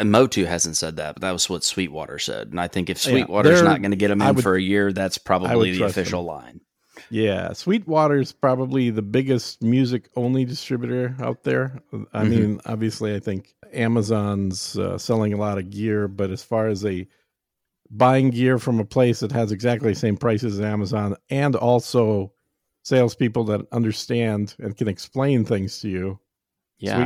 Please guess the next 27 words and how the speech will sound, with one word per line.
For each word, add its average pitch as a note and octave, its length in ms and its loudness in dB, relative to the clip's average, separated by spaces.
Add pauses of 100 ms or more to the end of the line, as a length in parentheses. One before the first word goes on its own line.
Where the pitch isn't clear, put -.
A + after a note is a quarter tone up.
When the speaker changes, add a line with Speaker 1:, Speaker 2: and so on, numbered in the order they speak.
Speaker 2:
Sweetwater's G#2 360 2
Speaker 1:
absolutely. G#2 300 -6
Speaker 2:
been G#2+ 140 2
my G2 180 -2
go-to G2+ 540 -4
pref-, - 240 -8
it's F#3 120 -2
kinda D4+ 180 -2
like B2+ 220 4
Newegg. C3 480 2 (100)
It's - 200 -6
like A2+ 220 0
Newegg B2+ 520 2 (500)
versus A#2 320 0
Speaker 1:
Mm-hmm. A2+ 100 4
Speaker 2:
Amazon. B2+ 560 0 (720)
You A3 80 -2
can A#3 140 0
find D#3 340 4
most B2+ 280 2
things C3+ 260 0
in B2 100 -2
both A2+ 240 2
places, A#2+ 600 0
and A2 160 -2
you G#2+ 80 -4
can, F#2+ 340 -4